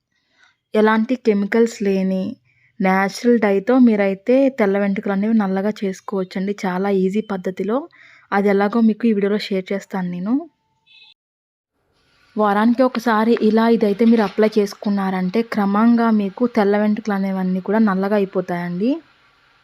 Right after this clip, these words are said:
మనం దీనికోసం ఎలాంటి కెమికల్స్‌తో కూడినవి ఏమీ వాడలేదండి. న్యాచురల్‌గా మనం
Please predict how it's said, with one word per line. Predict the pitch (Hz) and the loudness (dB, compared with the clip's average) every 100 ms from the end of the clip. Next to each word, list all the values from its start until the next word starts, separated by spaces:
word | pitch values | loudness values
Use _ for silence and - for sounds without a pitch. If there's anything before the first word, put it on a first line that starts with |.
| _ _ _ _ _ _ _ | _ _ _ _ _ _ _
మనం | 233 233 240 | -2 2 4
దీనికోసం | 226 226 208 208 202 233 | 4 2 0 -2 0 0
ఎలాంటి | - 202 202 214 | 0 0 0 0
కెమికల్స్‌తో | 226 220 208 214 202 - 214 | 0 0 0 0 -4 -2 0
కూడినవి | 214 208 202 | 0 0 0
ఏమీ | 196 202 220 | 0 2 2
వాడలేదండి. | 202 185 196 202 190 185 190 233 | 2 0 0 0 0 -2 2 2
న్యాచురల్‌గా | 202 190 202 - 240 226 | 2 0 -2 2 2 4
మనం | 220 208 208 | 2 2 0